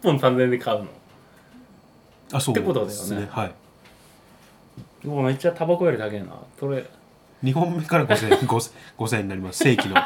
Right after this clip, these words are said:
Speaker 1: <laughs>
Speaker 2: 正規の、あの、ぼ-、我々が定めた価格。
Speaker 1: え、それ、い-、どのぐらい飲むの？一日に。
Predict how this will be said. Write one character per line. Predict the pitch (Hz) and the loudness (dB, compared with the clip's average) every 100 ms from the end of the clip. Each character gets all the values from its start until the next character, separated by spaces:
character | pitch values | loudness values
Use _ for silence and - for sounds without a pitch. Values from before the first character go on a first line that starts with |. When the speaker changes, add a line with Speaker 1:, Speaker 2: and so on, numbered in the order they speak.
| - | 4
Speaker 1:
<laughs> | - - - | 2 0 2
Speaker 2:
正 | 160 | 4
規 | 156 160 | 6 6
の、 | 170 139 123 | 6 4 2
あ | 104 | -4
の、 | 95 92 117 | -4 -6 -2
ぼ-、 | 143 | 4
我 | 127 131 | 6 6
々 | 127 147 | 6 4
が | 160 | 4
定 | 123 117 | 2 0
め | 104 | 0
た | 247 | -2
価 | 196 | -4
格。 | 98 - - - - - | -4 -12 -14 -14 -16 -4
Speaker 1:
え、 | 214 | 0
そ | 220 | 2
れ、 | 240 226 220 220 - | 2 2 0 0 -2
い-、 | - 156 - - - - - | -8 -14 -18 -20 -20 -16 -6
ど | 156 196 | 0 2
の | 220 | 2
ぐ | 196 208 | 4 4
ら | 202 | 6
い | 196 | 6
飲 | 190 185 | 6 6
む | 190 127 | 4 2
の？ | 98 98 | -2 -8
一 | 95 - | -10 -8
日 | 110 95 95 | -8 -8 -10
に。 | 82 | -12